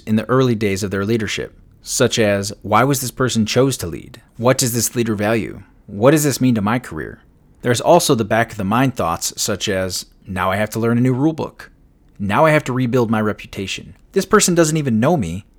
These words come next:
and all the hard work I've done." If these Debbie Downer thoughts are going through your head, you're not alone. However, there is a much better way to look at it,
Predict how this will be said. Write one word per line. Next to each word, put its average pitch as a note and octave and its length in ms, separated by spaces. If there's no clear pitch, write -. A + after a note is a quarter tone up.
and A#2+ 140
all D3 160
the C#3 120
hard B2 260
work B2+ 240
I've E2+ 160
done." - 240
If A#2 160
these E3+ 240
Debbie C3 300
Downer A2 340
thoughts G#2 320
are G#2+ 60
going G#2 260
through F#2+ 140
your G2+ 160
head, B2+ 280
you're D3+ 100
not C#3 160
alone. A2+ 440
However, C3 400
there C3 160
is F3 140
a - 20
much B2+ 260
better A2+ 220
way G#2 140
to F#2 60
look B2 220
at E2 140
it, D#2 140